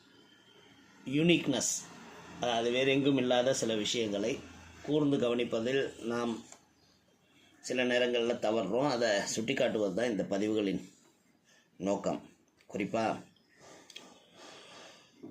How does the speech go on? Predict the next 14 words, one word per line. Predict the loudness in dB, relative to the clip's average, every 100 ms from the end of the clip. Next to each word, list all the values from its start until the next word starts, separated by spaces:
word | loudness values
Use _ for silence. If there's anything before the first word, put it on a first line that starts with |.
| -20 -20 -20 _ -20 _ _ -20 -20 -20 -20 -20 -14 0
பல | 4 4
கோயில்கள்ல | 6 6 6 4 4 2
கோயில் | 4 6 6 4 0 -8 -4
கோபுரங்களை | 2 4 4 4 2 2 2
நாம் | 2 0
பார்த்திருப்போம். | 0 -2 -4 -4 -4 -6 -12 -20 -20 _ -8
அந்த | -4 -2
கோபுர-, | 0 0 2 0 0 0 0 0
கோபுரங்களை | 0 0 2 0 2 2
பார்த்தோம்னா, | 0 -2 -4 -2 0
அதுல | 0 0 0
பல | 0 0 0
சிலைகள் | 0 0 0 0
வடிவமைக்கப்பட்டிருக்கும். | 0 2 0 0 -4 -6 -8 -8 -8